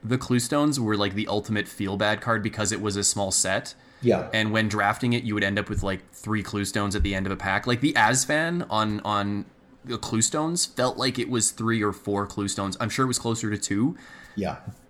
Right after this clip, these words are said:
Speaker 1: But you would get a lot of Cluestones, and they would all go late.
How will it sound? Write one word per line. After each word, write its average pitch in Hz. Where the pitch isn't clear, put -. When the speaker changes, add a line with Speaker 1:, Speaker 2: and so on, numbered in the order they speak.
Speaker 1:
But 107
you 110
would 117
get 104
a 101
lot 98
of 95
Cluestones, 120
and 98
they 95
would 98
all 92
go 98
late. 92